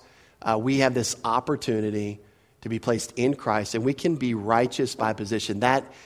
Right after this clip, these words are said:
is a never-changing position. And many people view this whole concept of identification as,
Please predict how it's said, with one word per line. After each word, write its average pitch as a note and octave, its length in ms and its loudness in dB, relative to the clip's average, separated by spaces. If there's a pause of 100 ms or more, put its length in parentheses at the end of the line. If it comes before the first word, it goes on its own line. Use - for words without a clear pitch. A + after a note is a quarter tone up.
(120)
is A#2 200 0
a G#2+ 80 0
never-changing B2 800 4
position. G2+ 560 -6 (420)
And D3+ 160 6
many F#3 240 10
people F#3+ 440 2
view C3+ 680 4 (180)
this B2+ 140 2
whole D#3+ 140 10
concept D#3 460 2
of A#2 100 2
identification C3 800 2
as, A#2 280 0